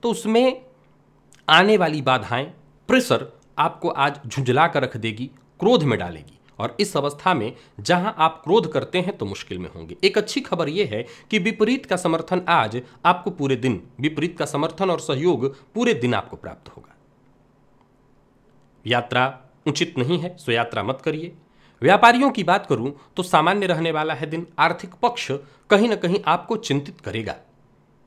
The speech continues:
कोई राज की बात, जो गंभीर बात है, उसे किसी को पता मत चलने दीजिए। आज अगर आपकी कोई राज की बात पता चल जाती है, सार्वजनिक हो जाती है, मुसीबत का सामना आपको करना पड़ेगा।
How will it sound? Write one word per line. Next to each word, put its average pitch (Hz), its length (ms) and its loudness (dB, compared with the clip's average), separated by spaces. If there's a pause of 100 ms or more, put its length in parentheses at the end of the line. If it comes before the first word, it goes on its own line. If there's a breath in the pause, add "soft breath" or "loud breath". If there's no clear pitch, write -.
(720)
कोई 107 120 -6
राज 139 260 2
की 135 120 -8
बात, 127 400 -6 (960)
जो 165 100 4
गंभीर 202 400 4
बात 165 280 2
है, - 100 -20 (560)
उसे 185 200 -2
किसी 185 260 -8
को - 120 -4
पता 185 340 -2
मत 147 160 -2
चलने 113 280 -4
दीजिए। 127 360 -6
आज 151 280 0 (280 loud breath)
अगर 139 180 2
आपकी 165 280 0
कोई 143 140 -4
राज 160 260 2
की 135 120 -6
बात 143 320 0
पता 165 180 -4
चल 214 280 0
जाती 131 320 0
है, 104 220 -12 (640)
सार्वजनिक 196 640 2
हो 151 120 -2
जाती 113 300 -4
है, 110 260 -10 (1300)
मुसीबत 185 520 -4
का 123 60 -4
सामना 110 300 -4
आपको 98 180 -10
करना 90 260 -12
पड़ेगा। 82 380 -16